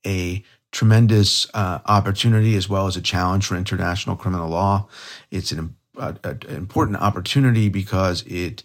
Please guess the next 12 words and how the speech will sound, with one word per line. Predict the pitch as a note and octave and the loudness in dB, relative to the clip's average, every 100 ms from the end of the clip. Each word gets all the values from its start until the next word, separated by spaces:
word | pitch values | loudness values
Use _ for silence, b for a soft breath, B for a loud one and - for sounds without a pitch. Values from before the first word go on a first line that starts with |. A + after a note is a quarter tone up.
| b b b - | b b b 0
raises | A#2+ A#2+ A2 G#2+ G#2 G2 G#2 | 4 6 4 4 2 2 0
or, | G2 F2+ F2 | -2 -4 -4
or | F2+ F2+ | -6 -8
creates | G2 A2 G#2+ | -2 0 0
the | - | -2
possibility | - F2+ - F#2 A2+ A#2 G#2 F#2+ G2 B B | -2 -2 -2 -2 0 2 2 -2 -4 B B
for | - - | -10 -6
international | G2+ G2 F#2+ G2 G#2 F#2 | -2 0 0 -2 -2 -4
criminal | F2+ F#2+ F2+ | -2 -2 0
law | F#2+ F#2 F#2 | 0 -2 -2
to | - | -6
show, | - - F#2+ G2 G#2+ | -4 0 2 2 2